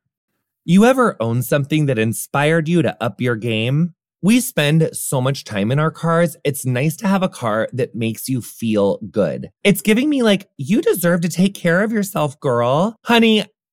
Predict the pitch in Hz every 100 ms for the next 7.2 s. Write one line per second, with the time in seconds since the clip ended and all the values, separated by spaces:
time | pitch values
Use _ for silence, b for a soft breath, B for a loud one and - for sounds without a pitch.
0 | - 226 370 - 185 175 170 151 - 170
1 | - 175 165 180 226 294 151 175 - 90
2 | 69 76 - 165 196 196 196 185 180 196
3 | 190 - _ _ - 180 190 226 202 240
4 | - - - 185 220 196 254 330 190 208
5 | 202 - 180 143 175 175 170 143 160 190
6 | - - 190 180 170 - 196 233 180 113
7 | 110